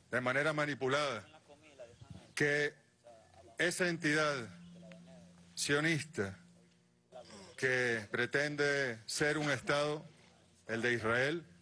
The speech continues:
no es el Israel bíblico, no es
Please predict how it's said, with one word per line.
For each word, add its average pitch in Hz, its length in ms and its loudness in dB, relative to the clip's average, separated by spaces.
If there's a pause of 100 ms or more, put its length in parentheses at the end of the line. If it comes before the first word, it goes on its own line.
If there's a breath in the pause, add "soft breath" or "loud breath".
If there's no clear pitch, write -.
(260)
no 135 200 2
es 135 300 -2 (220)
el 110 160 2
Israel 110 560 0 (380)
bíblico, 110 600 0 (320)
no 135 200 2
es 160 320 -2